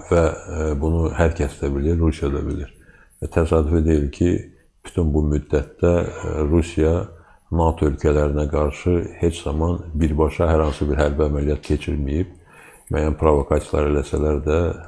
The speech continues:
sərhəd boyu uçuşlar və, və sairə təşkil eləsələr də, dənizdə sərhəd boyu gəmilər bəzən sərhəddi postda da heç zaman ciddi bir, e,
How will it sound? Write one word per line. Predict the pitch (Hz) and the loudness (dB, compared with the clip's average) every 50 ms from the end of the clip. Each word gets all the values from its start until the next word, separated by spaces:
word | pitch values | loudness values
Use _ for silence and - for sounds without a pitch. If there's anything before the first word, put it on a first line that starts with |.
| - - - - | -20 -20 -20 -18
sərhəd | - - - 73 73 76 71 - | -8 -6 -2 -2 0 -2 -2 0
boyu | - 73 73 73 76 | 0 0 0 0 -2
uçuşlar | 69 - - - - 78 76 71 - | -2 -6 -8 -2 0 0 0 0 0
və, | - 73 73 - - - | -2 -4 -4 -4 -6 -4
və | 78 78 71 | -2 -2 -2
sairə | - 78 78 73 71 69 - | 0 0 0 0 0 -2 -2
təşkil | 71 69 - - - 76 73 | -4 -4 -4 -4 -4 -2 -2
eləsələr | 71 67 67 - 76 73 73 76 73 73 | -2 -4 -4 -4 -4 -2 -2 -2 -2 -2
də, | 73 76 80 82 - - - - - - - _ _ _ 78 | -4 -4 -4 -6 -10 -20 -20 -20 -20 -20 -20 _ _ _ -2
dənizdə | 78 80 78 73 71 76 82 76 | 0 2 2 0 2 2 0 0
sərhəd | - - 73 69 - 73 71 73 | 2 -2 -2 0 -2 -2 -2 0
boyu | 71 73 71 69 69 - - - - _ - - | -2 0 0 -2 -4 -6 -10 -14 -16 _ -8 -4
gəmilər | - 76 73 73 73 73 73 71 69 | -2 -2 0 0 0 0 0 -2 -2
bəzən | 69 69 67 69 71 69 - | -2 -4 -4 -4 -6 -8 -6
sərhəddi | - 73 69 69 69 65 - - 73 71 - - - - - - _ _ - | -6 -6 -4 -4 -6 -6 -4 -6 -6 -6 -6 -14 -20 -20 -20 -20 _ _ -4
postda | - 76 - - - 85 | -4 -4 -4 -2 -2 2
da | 87 104 104 107 117 - - - - - _ _ _ _ _ - _ - _ _ _ - - - | 2 2 2 2 -2 -8 -12 -18 -18 -20 _ _ _ _ _ -20 _ -20 _ _ _ -20 -6 4
heç | - 107 - - - | 4 4 4 4 0
zaman | - 87 87 98 101 104 - - 80 73 | 0 2 2 2 0 0 -4 -8 -10 2
ciddi | - 98 82 - - 95 80 | 2 2 2 4 2 2 4
bir, | 82 82 87 92 - - - - _ - - - - _ _ _ - | 4 4 4 2 0 -10 -18 -20 _ -20 -20 -20 -20 _ _ _ -20
e, | - - | -12 -8